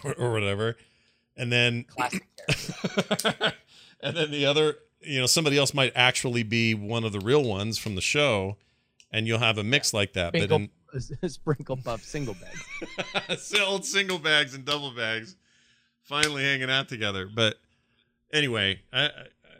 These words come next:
Speaker 1: I hope that makes sense. I admire that. I admire the individuality that's on display because that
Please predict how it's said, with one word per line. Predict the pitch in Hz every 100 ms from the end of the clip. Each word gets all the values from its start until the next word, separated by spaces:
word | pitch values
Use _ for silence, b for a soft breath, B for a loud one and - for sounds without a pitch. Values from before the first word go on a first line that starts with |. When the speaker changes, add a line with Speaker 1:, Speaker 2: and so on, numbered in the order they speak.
| 135
Speaker 1:
I | 160
hope | 220
that | 214
makes | 165 143
sense. | - 202 131 -
I | 139
admire | 131 131 165 160 110
that. | 80 78
I | 95
admire | 110 123 135 147
the | 131 123
individuality | 120 110 110 107 110 113 101
that's | 85 82
on | 95 85
display | - - 76 73 73
because | - - 95 87 -
that | 92